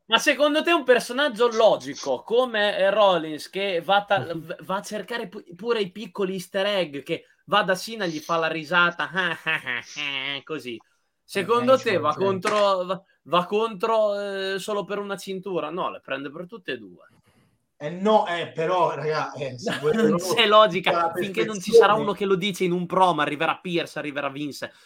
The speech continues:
Speaker 1: o qualcuno dirà, "No, tu adesso devi combattere per le due cinture perché la situazione così non è più sostenibile", eh, e lo dirà a livello storyline, quando dai, dai piani alti diranno, "No, guarda, cambiamo, mo si ridividono",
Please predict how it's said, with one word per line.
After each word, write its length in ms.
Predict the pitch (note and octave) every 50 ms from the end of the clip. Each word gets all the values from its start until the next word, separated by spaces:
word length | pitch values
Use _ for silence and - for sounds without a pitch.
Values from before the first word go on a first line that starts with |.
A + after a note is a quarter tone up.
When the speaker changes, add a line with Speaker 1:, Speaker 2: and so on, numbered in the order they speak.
| _ _ _
Speaker 1:
o 120 | - -
qualcuno 500 | - - D3 C#3 C3 - - E3+ E3+ D#3
dirà, 340 | C#3+ B2+ C3+ C3+ C#3 C3+ C3 - _ _ _ _
"No, 260 | - D3+ E3 D#3+ D3+ -
tu 80 | E3+
adesso 340 | E3 D3+ D#3 D#3 D3+ - -
devi 220 | C3+ C3+ C3+ B2+
combattere 580 | B2+ - C#3 C#3 C#3 D3 D3 C#3+ - C3 B2+ B2
per 160 | - C3+ C3
le 80 | C3+ C3+
due 140 | C3 D3 C3+
cinture 460 | - - C#3+ C3+ - D#3 D3 C#3+ C3
perché 260 | - C3 B2 - C3
la 80 | C3 B2
situazione 500 | - - B2 - C3 - - D3 C#3 B2+
così 240 | - C3+ B2 D#3
non 140 | D#3 D3 C3+
è 40 | B2
più 140 | - - C3
sostenibile", 880 | - - B2 A#2 - - C3+ C3 B2+ A#2 G#2+ A2 A2 A2 A#2 C3+ - _ _ _ _ -
eh, 60 | -
e 20 |
lo 100 | B2+ C3
dirà 280 | C3 B2+ C#3 C#3+ D3+ D3
a 20 |
livello 400 | C#3+ C3+ C3 C3 C#3+ C#3 C3+ B2+
storyline, 880 | B2 - - C3+ C3 C3 C#3 C#3 C#3+ C3 A2+ A#2 A2+ A2 A2 A#2 B2+ -
quando 300 | - D3+ D3+ D#3 C#3+ C3+
dai, 140 | B2 C3 B2+ - _ _ _
dai 160 | - C3 B2
piani 380 | - - D#3 D#3 D3+ C#3+ C#3+ C#3+
alti 320 | D3 D3 C#3+ C3 - C3
diranno, 380 | B2+ B2+ B2+ B2+ B2 B2 B2 B2+
"No, 220 | D3 E3 D#3+ D3+ D3
guarda, 360 | D3 D#3 D#3 C#3 C3 B2 A#2+
cambiamo, 640 | - - D3+ D3 C#3+ D3 D3+ C#3+ C3+ A#2+ A#2 A#2 A#2
mo 200 | A#2 B2+ C#3+ C#3+
si 160 | - - C#3
ridividono", 760 | B2+ C3 B2 C3 C3+ C3 B2+ A#2+ A2 A2+ G#2+ A2 A#2+ C3 _